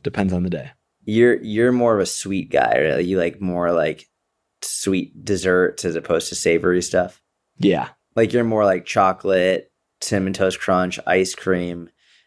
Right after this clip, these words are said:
Speaker 2: as opposed to, like, French fries, chips, that type of stuff.
Speaker 1: Correct.
Speaker 2: Yeah. And you don't really drink alcohol, like,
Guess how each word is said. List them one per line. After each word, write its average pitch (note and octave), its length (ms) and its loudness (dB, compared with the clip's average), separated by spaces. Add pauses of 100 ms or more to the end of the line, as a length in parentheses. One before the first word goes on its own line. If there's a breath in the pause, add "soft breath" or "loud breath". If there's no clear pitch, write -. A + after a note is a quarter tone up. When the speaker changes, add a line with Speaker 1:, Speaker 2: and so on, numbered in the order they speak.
(160)
Speaker 2:
as F#2+ 180 2
opposed F2+ 420 0
to, F2+ 160 2
like, E2 360 -2 (220)
French D#2+ 420 -2
fries, E2 540 0
chips, - 600 -2
that - 180 -2
type - 220 -6
of - 60 -10
stuff. - 400 -8 (240)
Speaker 1:
Correct. - 580 0 (220)
Speaker 2:
Yeah. - 260 -2
And A2 100 -4
you B2+ 100 4
don't D3 140 2
really G#2 180 0
drink F#2 240 -4
alcohol, F2+ 640 0
like, E2 160 -8